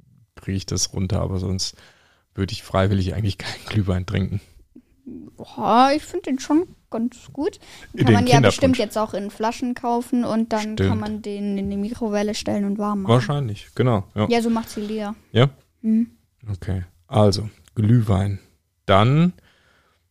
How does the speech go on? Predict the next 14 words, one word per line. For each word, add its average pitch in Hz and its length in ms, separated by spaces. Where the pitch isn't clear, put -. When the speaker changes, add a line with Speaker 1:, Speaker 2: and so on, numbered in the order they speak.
Speaker 1:
ja, 104 320
besinnliche 113 720
Adventstage. 113 1300
Wir 107 120
haben 101 80
heute 104 200
zum 98 180
Beispiel 95 320
gefrühstückt - 600
und 104 60
es - 120
hat - 140
draußen 95 280
geschneit, 98 600